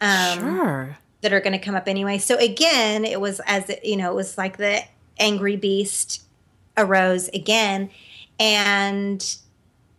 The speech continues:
Speaker 1: uh, it was very hard for me for years, um, having little children, being pregnant, having a child, being pregnant again, having another child, having little children that were two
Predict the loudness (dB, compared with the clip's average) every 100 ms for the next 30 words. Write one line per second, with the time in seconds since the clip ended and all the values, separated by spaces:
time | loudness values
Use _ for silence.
0 | 2 4 4 4 2 2 2 2 2 0
1 | -2 -4 -4 -6 -8 -12 -16 -2 0 2
2 | 4 4 2 0 -2 0 2 0 -6 -14
3 | -18 _ _ _ _ _ _ -4 0 2
4 | 0 -2 -4 -6 -6 -6 -6 -4 0 0
5 | 2 2 0 -2 -2 -2 0 2 4 2
6 | 2 -2 -2 -2 0 0 2 0 0 0
7 | 2 0 2 2 2 0 0 0 0 2
8 | 2 2 2 -2 0 0 0 -2 -4 -12
9 | _ _ _ 0 2 2 2 0 -2 -8
10 | _ _ _ _ _ -8 2 6 6